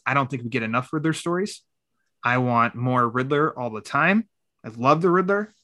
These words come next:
Um, he, he's, he'd have to duke it out with, uh, a Doctor Jonathan Crane for my second favorite Batman villain. Um,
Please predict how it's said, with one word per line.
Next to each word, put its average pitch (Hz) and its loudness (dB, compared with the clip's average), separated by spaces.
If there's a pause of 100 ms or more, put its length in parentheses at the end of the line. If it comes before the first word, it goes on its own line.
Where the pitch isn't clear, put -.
(380)
Um, 110 -2 (120)
he, 160 0
he's, 160 -4 (1000)
he'd 165 0
have 220 2
to 233 2
duke 180 2
it 180 6
out 135 4 (440)
with, 135 -4
uh, 120 0
a 123 -4
Doctor 143 2
Jonathan 151 0
Crane 113 -2
for - -8
my 113 -2
second 127 -4
favorite 117 -4
Batman 110 -6
villain. 101 -16 (680)
Um, 101 -2